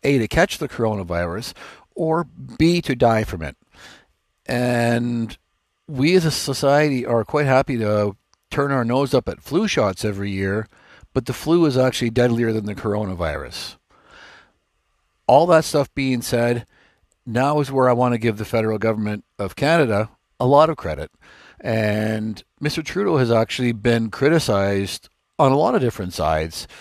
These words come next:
for not following the U S lead, uh,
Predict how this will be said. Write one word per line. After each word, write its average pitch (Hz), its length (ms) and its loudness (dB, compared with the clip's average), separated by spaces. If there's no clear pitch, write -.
for 113 540 -2
not 139 380 4
following 127 680 0
the 117 80 0
U 117 240 2
S 113 180 -2
lead, 110 320 0
uh, 110 120 0